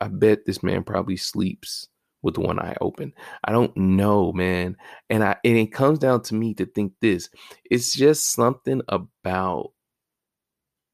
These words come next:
your fits, gentlemen. Like, our,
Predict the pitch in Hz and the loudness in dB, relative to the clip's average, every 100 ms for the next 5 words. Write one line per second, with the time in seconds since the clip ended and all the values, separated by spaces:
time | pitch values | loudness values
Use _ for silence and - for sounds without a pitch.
0 | _ - 101 90 - 98 - - - - | _ -12 -12 -6 -2 -2 -2 -8 -10 -12
1 | _ _ _ _ - 85 92 92 107 117 | _ _ _ _ -8 -4 -4 -6 -10 -16
2 | _ _ _ _ _ _ _ _ _ _ | _ _ _ _ _ _ _ _ _ _
3 | _ _ _ _ - - _ - 101 98 | _ _ _ _ -20 -20 _ -4 0 2
4 | 101 | 0